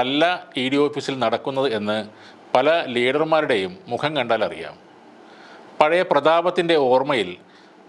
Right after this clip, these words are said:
നാട്ടുകാരെ പറ്റിച്ചുണ്ടാക്കിയ കാശിൻ്റെ ഹുങ്കിൽ ഇവന്മാർ വല്ല കൈക്കൂലി എങ്ങാനും ഓഫർ ചെയ്തിട്ടുണ്ടെങ്കിൽ പിന്നെ പറയേണ്ട കാര്യമില്ല. വല്ല ആര്യവൈദ്യശാലയിലും ഇനി ചികിത്സക്ക് പോകുന്നതായിരിക്കും നല്ലത്.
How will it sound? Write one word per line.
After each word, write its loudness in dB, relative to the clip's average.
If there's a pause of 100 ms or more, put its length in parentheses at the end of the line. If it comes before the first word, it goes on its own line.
നാട്ടുകാരെ 2 (100)
പറ്റിച്ചുണ്ടാക്കിയ 0 (160)
കാശിൻ്റെ 0
ഹുങ്കിൽ -6 (640)
ഇവന്മാർ 2 (100)
വല്ല 2 (280)
കൈക്കൂലി 0
എങ്ങാനും -2 (200)
ഓഫർ 0
ചെയ്തിട്ടുണ്ടെങ്കിൽ -2 (180)
പിന്നെ -2 (120)
പറയേണ്ട 0 (100)
കാര്യമില്ല. 0 (300)
വല്ല 4 (320)
ആര്യവൈദ്യശാലയിലും 2 (300)
ഇനി -2 (100)
ചികിത്സക്ക് 0
പോകുന്നതായിരിക്കും -2
നല്ലത്. -12